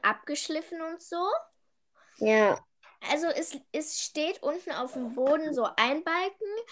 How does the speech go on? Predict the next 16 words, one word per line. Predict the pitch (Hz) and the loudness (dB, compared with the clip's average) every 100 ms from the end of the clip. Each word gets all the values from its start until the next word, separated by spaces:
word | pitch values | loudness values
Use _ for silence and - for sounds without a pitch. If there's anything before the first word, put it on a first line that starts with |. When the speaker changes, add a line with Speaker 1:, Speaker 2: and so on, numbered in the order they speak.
| - - - | -18 -20 -6
Speaker 1:
und | 294 285 | 2 4
dann | 277 311 | 4 2
gehen | 311 294 | 0 0
links | 294 294 302 | 0 -2 -2
und | 294 | -2
rechts | 269 294 294 | 0 -2 -2
noch | 294 | -2
so | 285 - | -2 0
ein | 233 254 | 0 0
Balken | 233 240 233 226 226 | 0 0 -2 -8 -2
hoch. | 285 294 415 659 - _ _ _ _ _ _ - - - - - _ | 2 4 6 4 0 _ _ _ _ _ _ -20 -20 -20 -20 -20 _
Und | 311 311 302 | 0 0 0
so | 320 | 0
wie | 330 339 | 0 -2
es | - | 2
aussieht, | 277 302 - 320 302 | 2 2 0 -4 -4